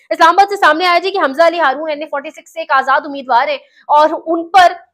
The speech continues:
ये आरओ की जानिब से इल्जाम डाल दिया गया है कि उनके नाम तीन प्रॉपर्टीज हैं, जबकि वो कह रहे हैं कि मेरे नाम एक भी प्रॉपर्टी नहीं है। तो ये हालत है इस टाइम आपके रिटर्निंग ऑफिसर्स की, ये इन्वेस्टिगेशंस उनकी हैं,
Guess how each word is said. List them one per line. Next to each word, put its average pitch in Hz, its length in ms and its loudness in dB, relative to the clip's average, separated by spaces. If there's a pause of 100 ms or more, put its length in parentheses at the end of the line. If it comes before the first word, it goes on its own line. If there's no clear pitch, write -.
(120)
ये 349 540 -2
आरओ 277 300 0
की 302 80 -10
जानिब 277 240 -2
से 320 100 -10
इल्जाम 269 300 -4
डाल 254 220 2
दिया 269 180 -4
गया 269 140 -4
है 285 60 -4
कि 285 100 -14
उनके 294 220 -12
नाम 294 200 -2
तीन 349 240 -8
प्रॉपर्टीज 269 500 -6
हैं, 311 80 -8
जबकि 311 240 -6
वो 294 140 2
कह 320 120 -4
रहे 294 80 -2
हैं 311 100 -2
कि 330 80 -14
मेरे 294 180 -4
नाम 339 200 0 (140)
एक 392 220 -6
भी 381 80 -4
प्रॉपर्टी 254 400 -2
नहीं 208 140 -10
है। - 80 -16 (300)
तो 370 60 -4
ये 349 140 0
हालत 320 360 4
है 330 60 -2
इस 320 120 -10
टाइम 311 140 -8
आपके 277 180 -4
रिटर्निंग 269 400 -6
ऑफिसर्स 254 360 -6
की, 277 320 -20
ये 285 160 -8
इन्वेस्टिगेशंस 285 680 -6
उनकी 262 240 -14
हैं, 247 220 -8